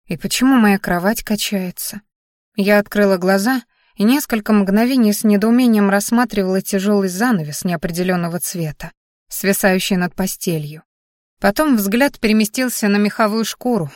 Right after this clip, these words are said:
которой я была укрыта, и мою одежду. Туман, фьорды, хёгги.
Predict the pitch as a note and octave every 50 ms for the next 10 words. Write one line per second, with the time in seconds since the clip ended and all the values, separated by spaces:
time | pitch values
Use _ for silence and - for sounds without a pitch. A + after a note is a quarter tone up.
0 | - _ _ - F3+ - F#3+ F#3 F#3 F3 F3 F#3 E3 E3 F3+ F3 F3 E3+ D3+ -
1 | - A#3+ B3+ A#3+ - - E3+ D3+ - _ _ _ _ _ _ - F#3+ F#3+ G#3 A3+
2 | A3+ A3 A3+ A3 G3 E3+ E3 D#3+ D3+ D3 D3 E3 - D#3+ - _ _ _ _ _
3 | _ _ _ _ _ _ _ - G3 G3 F#3+ F#3+ G#3 A3+ A#3 A3 G#3+ - - _
4 | - - G3 F3+ G3 G#3 A3 A3 G#3 F3+ G3 G3 F3+ - - - G3+ G3+ A3 A3+
5 | F#3+ F#3+ G3+ F#3+ E3